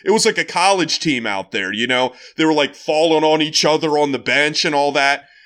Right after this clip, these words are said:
And then guys started to gradually come back, and they are what they are. They're just not a very good team right now. They've got young pieces, and I think they have some building blocks, but I hope Shepherd did the right thing for pushing for it, because they are the most undeserving team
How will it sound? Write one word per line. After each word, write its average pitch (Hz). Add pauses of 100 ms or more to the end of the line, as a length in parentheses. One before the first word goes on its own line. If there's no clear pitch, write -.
And 151
then 160
guys 156
started 147
to 135
gradually 135
come 127
back, 120
and 104
they 143
are 151
what 147
they 135
are. 120
They're 123
just 135
not 143
a 139
very 143
good 139
team 151
right 98
now. 90
They've 101
got 120
young 127
pieces, 123
and 123 (200)
I 147
think 175
they 160
have 160
some 156
building 139
blocks, 90
but 113 (240)
I 151
hope 185
Shepherd 185
did 185
the 180
right 175
thing 185
for 175
pushing 180
for 101
it, 80
because 127 (220)
they 165
are 196
the 170
most 160
undeserving 147
team 139